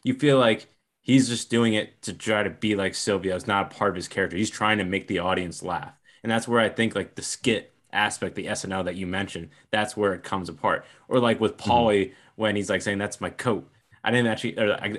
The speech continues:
Speaker 1: I just got this new coat," or
Speaker 2: Mm-hmm.
Speaker 1: whatever. And then the hand mannerisms, I thought was just so forced,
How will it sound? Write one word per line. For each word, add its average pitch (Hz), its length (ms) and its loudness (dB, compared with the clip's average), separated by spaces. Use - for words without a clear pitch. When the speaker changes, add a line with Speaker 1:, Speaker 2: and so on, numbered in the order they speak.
Speaker 1:
I 101 80 -4
just 101 120 -6
got - 120 -2
this - 140 -14
new 107 100 -2
coat," 104 380 0
or 104 80 0
Speaker 2:
Mm-hmm. 101 60 2
Speaker 1:
whatever. 92 500 0
And 113 100 -2
then 113 140 0
the 95 80 -2
hand 117 440 -2
mannerisms, 90 640 -4
I - 80 -8
thought 107 240 0
was - 120 -4
just 95 160 -6
so 113 180 2
forced, 107 640 -2